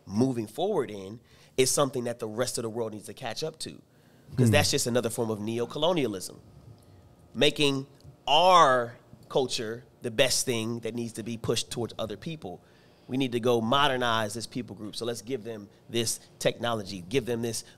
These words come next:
Speaker 1: mindset, give them this philosophy, give them this ideology. It's something that the West is very con-, uh, kin to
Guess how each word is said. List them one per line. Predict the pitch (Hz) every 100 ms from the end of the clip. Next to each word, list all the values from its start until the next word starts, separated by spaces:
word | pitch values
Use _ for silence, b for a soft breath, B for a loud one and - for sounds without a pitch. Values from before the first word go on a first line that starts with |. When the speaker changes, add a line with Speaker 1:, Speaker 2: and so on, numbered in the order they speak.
| 107
Speaker 1:
mindset, | 120 117 101 - 92
give | 123
them | 110
this | 110
philosophy, | - 110 120 120 107
give | 101
them | 117
this | 107 104
ideology. | 113 110 113 95 104 90 b b
It's | -
something | 151 131 120
that | 117 113
the | 104
West | 117 113 -
is | 95
very | 110 98 95 b b b -
con-, | 147 117 -
uh, | 101 98
kin | -
to | 117